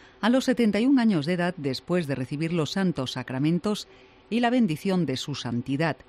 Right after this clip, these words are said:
Descanse en paz. Su esposa Manuela Vázquez Vázquez,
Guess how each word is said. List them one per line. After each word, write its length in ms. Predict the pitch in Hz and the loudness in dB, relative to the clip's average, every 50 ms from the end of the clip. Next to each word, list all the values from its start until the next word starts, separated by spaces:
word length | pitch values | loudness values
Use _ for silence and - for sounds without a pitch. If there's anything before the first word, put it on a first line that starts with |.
| - - | -20 -10
Descanse 600 | - 170 214 214 - - 285 233 156 120 - 120 | -4 -2 -2 -2 0 0 0 0 0 0 -2 -4
en 140 | 113 113 110 | -6 -6 -6
paz. 220 | - 113 113 107 - - - - _ _ _ _ _ - - - - - - - - - - | -8 -10 -12 -14 -16 -20 -20 -20 _ _ _ _ _ -20 -20 -20 -20 -20 -20 -20 -20 -20 -14
Su 240 | - - 240 254 247 | -4 0 2 2 2
esposa 440 | 214 - - - 320 285 - 202 170 | 2 0 -2 -4 -4 -2 0 0 2
Manuela 460 | 160 156 156 165 196 233 254 247 175 | 2 2 2 2 2 2 2 0 0
Vázquez 520 | 156 165 165 - - - 170 160 143 143 | 0 -2 -4 -4 -6 -4 -4 -4 -4 -4
Vázquez, 640 | 139 170 156 131 - - - - 123 120 117 - | -2 -2 -2 -2 -4 -8 -10 -8 -8 -8 -10 -12